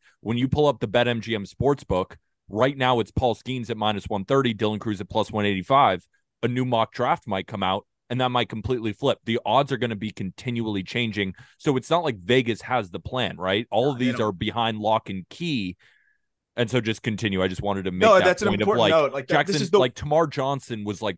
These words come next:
Speaker 1: plus three fifty, and a lot of these guys were ahead of Jackson Holliday, and it's, you never know what's gonna happen when there isn't a clear-cut number one.
Speaker 2: There's no proprietary algorithm for this. Vegas knows how to set the lines with the best of them for games. They, they know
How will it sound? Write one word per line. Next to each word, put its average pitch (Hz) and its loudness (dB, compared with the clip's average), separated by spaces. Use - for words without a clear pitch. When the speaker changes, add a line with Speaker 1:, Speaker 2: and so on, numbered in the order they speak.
Speaker 1:
plus 120 -4
three 113 -2
fifty, 107 0
and 92 -4
a 98 -2
lot 113 2
of 113 -2
these 107 -6
guys 104 -2
were 95 -4
ahead 123 0
of 117 -6
Jackson 95 -4
Holliday, 90 -2
and 90 -6
it's, 90 -12
you 104 -2
never 113 0
know 107 4
what's 101 0
gonna 95 -4
happen 101 -2
when 98 -4
there 101 -8
isn't 110 -2
a 95 -8
clear-cut 101 -2
number 87 -8
one. 90 -6
Speaker 2:
There's 147 -2
no 156 2
proprietary 139 -2
algorithm 120 -6
for 113 -10
this. 110 -10
Vegas 135 -6
knows 131 -4
how 135 -4
to 123 -4
set 135 -6
the 117 -8
lines 123 -6
with 127 -10
the 120 -8
best 135 -4
of 113 -10
them 117 -10
for 113 -10
games. 113 -8
They, 117 -10
they 117 -8
know 120 -6